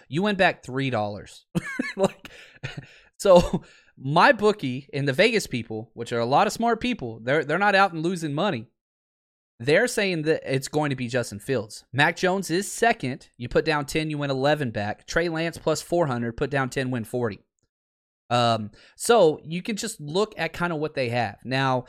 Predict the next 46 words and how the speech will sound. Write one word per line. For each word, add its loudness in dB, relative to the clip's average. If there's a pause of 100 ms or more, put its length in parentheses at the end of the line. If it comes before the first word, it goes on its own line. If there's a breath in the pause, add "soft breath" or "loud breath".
(140 loud breath)
I 2
don't 2
think, -6 (260)
you -2
know, 4
if -4
you 0
wanna 0
jump 0
in 0
on -2
that 2
and -6
you -2
wanna -2
put -2
your -2
money -2
on -2
those -2
things, -8
that's 0
fine. -4 (400 soft breath)
These 2
are 4
two -2
bets 2
that 0
I 2
really, 0
really 0
like, -2 (240)
uh, 2
that 0
I 2
think -6
are -2
just -6
shoe -4
wins -4
and -10
safe -6
bets. -8
Number -2
one 0
is, -4